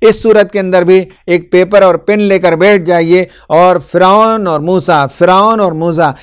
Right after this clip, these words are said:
इन दोनों के मुकालमे को लिखते जाइए। अब देखिए कि कम्युनिकेशन का स्किल कैसे है। जब हजरत मूसा अलैहिस्सलाम वहाँ गए दावत लेकर तो उसने कहा कि तुम दावत लेकर आए हो मेरे पास,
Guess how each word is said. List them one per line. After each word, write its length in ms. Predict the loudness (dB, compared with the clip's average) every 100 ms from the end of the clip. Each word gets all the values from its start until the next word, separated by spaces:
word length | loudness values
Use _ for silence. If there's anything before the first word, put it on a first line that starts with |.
| _
इन 140 | -4 0
दोनों 260 | 2 2
के 100 | 0
मुकालमे 540 | -2 0 2 2 2 -2
को 120 | -2
लिखते 360 | -2 -2 0 2
जाइए। 260 | 2 0
अब 120 | -2 2
देखिए 300 | 0 2 -4
कि 80 |
कम्युनिकेशन 600 | -2 -2 -2 -2 -2 -2
का 100 | -2
स्किल 220 | -2 -2 0
कैसे 360 | 0 0 0
है। 80 | 0 -2 -18 0
जब 180 | 2 2
हजरत 380 | 2 -2 -2 -4
मूसा 340 | -4 -4 -2
अलैहिस्सलाम 440 | 0 -2 -2 -2
वहाँ 200 | -2 -4 0
गए 200 | 0 2
दावत 340 | 0 -2 -2
लेकर 240 | -6 -4 -4
तो 140 | -4
उसने 220 | -6 -8 -4
कहा 260 | 2 2 0 -10 -10
कि 60 | -2
तुम 200 | 0 2
दावत 320 | 2 2 0
लेकर 260 | 0 0
आए 160 | 0 0
हो 60 | 0
मेरे 180 | 2 2
पास, 280 | 2 0